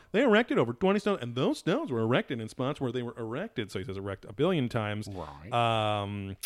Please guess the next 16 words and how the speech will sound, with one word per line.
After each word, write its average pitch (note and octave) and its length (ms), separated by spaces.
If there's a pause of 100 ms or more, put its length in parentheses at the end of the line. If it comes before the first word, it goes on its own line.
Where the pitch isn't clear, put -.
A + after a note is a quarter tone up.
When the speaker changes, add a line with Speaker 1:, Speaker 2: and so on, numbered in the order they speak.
(200)
Speaker 1:
again, B2 300
all F3 280
of D#3 80
this C3 160
Karnak A2+ 420
shit, G#2+ 380
every D3 360
piece A#2 280
of G#2+ 100
it G2+ 220
was A2 200
covered G2+ 520 (380)
in G#2+ 160
season G#2+ 440
one G2+ 520
and G#2+ 320